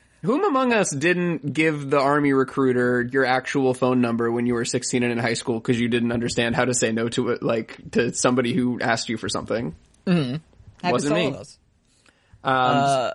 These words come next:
Speaker 1: so anyways, th-, oh, this is where fucking Al-, Ed's like, uh, "I can get the epic stone if I do this."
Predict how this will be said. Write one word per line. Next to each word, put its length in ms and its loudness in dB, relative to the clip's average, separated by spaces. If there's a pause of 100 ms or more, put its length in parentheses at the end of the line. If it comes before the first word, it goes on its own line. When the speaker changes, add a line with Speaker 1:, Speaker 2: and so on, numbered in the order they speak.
Speaker 1:
so 200 -2
anyways, 460 2
th-, 420 -2
oh, 120 2
this 200 0
is 120 0
where 320 2
fucking 340 0
Al-, 260 2
Ed's 280 0
like, 280 2 (440)
uh, 240 4
"I 140 4
can 220 2
get 240 -2
the 160 2
epic 260 -2
stone 340 2
if 120 -4
I 80 2
do 180 2
this." 400 -4